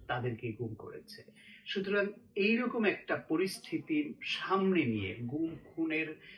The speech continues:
যে সময় ভয়ের সংস্কৃতি তৈরি করেছিল, সেটাকে সামনে নিয়ে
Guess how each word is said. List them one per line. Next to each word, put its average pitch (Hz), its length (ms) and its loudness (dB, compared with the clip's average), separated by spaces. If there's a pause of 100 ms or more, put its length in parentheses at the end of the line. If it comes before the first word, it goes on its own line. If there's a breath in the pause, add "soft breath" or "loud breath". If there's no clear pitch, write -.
(160)
যে 147 180 4
সময় 147 320 0
ভয়ের 131 300 2
সংস্কৃতি 147 760 -4
তৈরি 190 240 0
করেছিল, 151 500 -2
সেটাকে 135 420 -6
সামনে 160 420 0
নিয়ে 104 340 -6